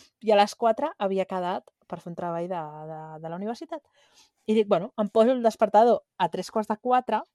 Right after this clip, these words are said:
i li dic a ma mare, "Mama, si veus que em desperto, avisa'm, perquè clar, és que tinc un treball a les quatre al T F G". Bueno, total, que estic jo ja dormida i he començat a somiar que em sonava una alarma. Llavors jo en el somni anava apagant l'alarma i anava fent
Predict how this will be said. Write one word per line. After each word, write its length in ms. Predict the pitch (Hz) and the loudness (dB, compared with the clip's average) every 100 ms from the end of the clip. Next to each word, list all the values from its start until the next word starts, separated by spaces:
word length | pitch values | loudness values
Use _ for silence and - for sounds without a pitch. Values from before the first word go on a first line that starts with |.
| _ _ - | _ _ -4
i 140 | 240 | 0
li 140 | 220 | 0
dic 180 | 208 202 | 0 -2
a 60 | 185 | -4
ma 120 | 170 | -6
mare, 360 | 160 151 147 - _ _ _ _ | -8 -8 -10 -12 _ _ _ _
"Mama, 400 | 190 208 196 147 _ _ _ - | -6 -4 -4 -8 _ _ _ -20
si 280 | - 170 160 | -14 -10 -6
veus 200 | 175 - | -6 -4
que 80 | |
em 180 | 226 220 | -4 -2
desperto, 640 | 220 208 - 202 220 240 | -4 -6 -6 -6 -4 -2
avisa'm, 400 | 226 190 196 196 | 0 0 -2 -2
perquè 220 | 226 175 156 | -2 -4 -2
clar, 120 | 196 | -4
és 80 | - | -6
que 60 | |
tinc 140 | 151 175 | -10 -8
un 80 | |
treball 240 | 214 202 175 | -6 -6 -4
a 20 | |
les 160 | 165 - | -6 -6
quatre 240 | 185 208 | -6 -4
al 100 | 175 | -6
T 80 | 165 | -10
F 140 | 160 | -14
G". 160 | 156 - | -16 -14
Bueno, 180 | 90 - _ _ _ _ _ | -14 -14 _ _ _ _ _
total, 320 | 226 220 190 | 0 2 2
que 80 | 196 | 0
estic 240 | - 220 | -8 -6
jo 80 | 240 | -2
ja 460 | 233 220 208 196 190 | 0 0 0 -2 -2
dormida 640 | 185 208 208 269 240 254 403 _ _ | -4 -6 -4 -2 -2 -4 -8 _ _
i 260 | 233 208 202 | -2 -2 -2
he 80 | 220 | -4
començat 440 | 262 254 247 247 | -4 -4 -4 -2
a 60 | 277 | -4
somiar 680 | - 233 202 220 277 262 277 381 | -2 -4 -2 -2 -2 -2 -6 -8
que 80 | - | -6
em 60 | 220 | -6
sonava 340 | - 185 190 | -4 -4 -2
una 160 | 233 214 | -2 -2
alarma. 540 | 180 175 180 175 247 - _ _ - | 0 -2 -4 -8 -10 -14 _ _ -4
Llavors 260 | 190 208 247 | -2 0 0
jo 100 | 311 247 | 0 0
en 160 | 214 214 | 0 0
el 80 | 208 | 0
somni 380 | - 262 311 | 0 0 0
anava 240 | 269 214 247 | 0 0 0
apagant 320 | 247 202 208 247 | 0 0 0 0
l'alarma 540 | 190 175 190 165 156 | 0 -2 -6 -8 -8
i 40 | 175 | -6
anava 240 | 180 185 | -2 -2
fent 240 | - 151 | -2 -8